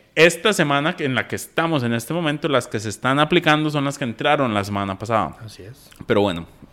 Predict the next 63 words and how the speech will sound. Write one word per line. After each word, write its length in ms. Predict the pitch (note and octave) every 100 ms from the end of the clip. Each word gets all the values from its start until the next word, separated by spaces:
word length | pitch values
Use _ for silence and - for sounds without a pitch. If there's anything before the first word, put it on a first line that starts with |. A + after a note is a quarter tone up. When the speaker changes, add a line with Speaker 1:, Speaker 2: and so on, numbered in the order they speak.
| -
Speaker 1:
nada 220 | A#2 A2+
más 280 | A2 A2+ -
el 140 | A2
paréntesis, 720 | - A2+ A2 G#2+ G2+ F#2 F#2 -
porque 300 | A2+ G2+ G#2
ya 160 | A2+
veo 220 | A2 A2 G#2+
venir 260 | G2+ G#2+
el 120 | G#2
escándalo. 440 | G2 - A2 G#2 G3
Speaker 2:
No, 60 | C4
es 140 | E3+
que 100 | -
eso 120 | F3
también 360 | G3+ G3 F#3 G3
lo, 120 | G#3+
eso 160 | E3 F3+
también 260 | G3+ F#3 F#3+
lo 80 |
mencionaron 540 | G3 F3 E3 D#3+ F#3 F#3+
en 100 | D3
las, 180 | C3 C#3+
Speaker 1:
Sí, 80 |
Speaker 2:
en 80 | G#3
Speaker 1:
sí, 80 | D3+
Speaker 2:
los 100 | C#3
Speaker 1:
por 80 | C#3
Speaker 2:
justificantes 540 | C#3 - C3+ B2 E3+ F3
Speaker 1:
eso. 60 |
Speaker 2:
de 60 | F#3+
ayer, 220 | E3 F3
y 20 |
entonces 320 | G3+ C#3 C3 D3
ahí 180 | C3+
nos 220 | C#3 C#3 A#2+
dimos 200 | A#2+ C3+
a 60 |
la 80 | C#3+
tarea 260 | C#3 B2 C3
de 100 | D3
poner 280 | A#2+ A2+
toda 320 | A#2+ B2 A#2 B2
esa 80 |
explicación 580 | C3+ - D#3 D#3+ D3+ C#3
de 120 | D3
que 100 | D3
es, 160 | G#2+ - - - -
pasa 240 | - A2+ C3
una 160 | C#3+
semana 380 | D3+ D#3 D#3 C#3
desde 180 | A2 G#2
que 80 | G#2
llegan 220 | G#2 G#2
las 80 | C#3
vacunas 380 | D#3 - D#3 E3+
hasta 180 | D#3+ C3+
que 120 | G#2+
se 100 | G#2
pueden 280 | A#2 A#2 C#3
poner 260 | C3 A2
a 60 | A#2
la 100 | C3+
gente. 380 | F3+ G#3+ G#3